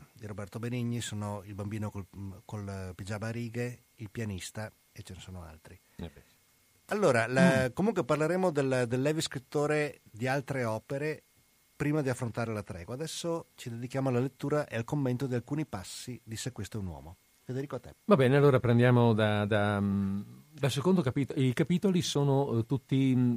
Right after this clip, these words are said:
Speaker 2: eh, titolati, diciamo, hanno un loro titolo che,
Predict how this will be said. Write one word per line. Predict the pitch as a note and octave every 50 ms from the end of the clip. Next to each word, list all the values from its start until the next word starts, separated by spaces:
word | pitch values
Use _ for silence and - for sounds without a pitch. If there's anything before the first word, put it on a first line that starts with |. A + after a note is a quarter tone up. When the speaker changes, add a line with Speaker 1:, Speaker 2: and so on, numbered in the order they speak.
| A#2 _
Speaker 2:
eh, | - A#2 A2 G#2+ G#2+ G2+ G2+ G#2+ A2 -
titolati, | - E3 C#3+ - C3 A2+ G#2+ F#2+ F2+ F2 E2+ - G#2+ F#2
diciamo, | F2+ F2+ - G#2+ F#2+ G2+
hanno | G#2+ A#2 A2+
un | A2 G#2
loro | G#2+ A2+ A2+ A2 A2
titolo | - - G2 F2+ - A2 F#2+ F#2+ F#2+ F#2 _ _ _ _ _ _ _ _
che, | - C#3 C3+ C3 B2+ B2+ C3